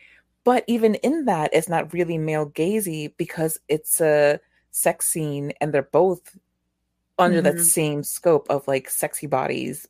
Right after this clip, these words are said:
Speaker 1: being sexy. So it, it didn't even feel, like,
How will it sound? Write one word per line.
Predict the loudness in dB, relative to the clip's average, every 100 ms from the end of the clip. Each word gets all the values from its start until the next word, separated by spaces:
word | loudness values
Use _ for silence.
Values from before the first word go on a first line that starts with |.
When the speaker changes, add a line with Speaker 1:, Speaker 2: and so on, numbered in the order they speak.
| _
Speaker 1:
being | -6 -6
sexy. | -6 -8 -8 -12 -12 _ _ _ _ _ _ _ _ _ -4
So | 2 4
it, | 4
it | 0
didn't | 2 2
even | 2 0
feel, | -2 0 2
like, | 0